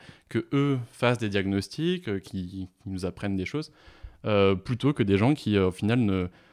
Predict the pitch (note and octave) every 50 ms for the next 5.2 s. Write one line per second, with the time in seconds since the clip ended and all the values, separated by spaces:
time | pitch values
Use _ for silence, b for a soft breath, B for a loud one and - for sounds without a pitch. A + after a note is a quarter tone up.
0 | b b b b _ - G2 F#2+ - - - - - C#3 B2 - B2+ G#2 - C#3
1 | B2 B2 A2+ - A#2 B2 E3 A3+ A3 - - - _ - - - A2 - - G#2+
2 | - - C#3+ - - - - A#2+ - - C3 A2 A2+ A2+ G#2+ G2+ A2 A2 A#2 B2+
3 | B2+ - - G#2+ G2 G#2 G#2 - A2 G2+ F#2+ G2+ A#2 B2 - - F#2 F#2+ G#2+ A#2
4 | A#2+ A#2+ A2+ G#2 F2+ F#2+ F2 F#2+ F#2 - - G#2+ G2 F#2+ - - - - - G#2
5 | G#2 G2 F#2 F2+ F2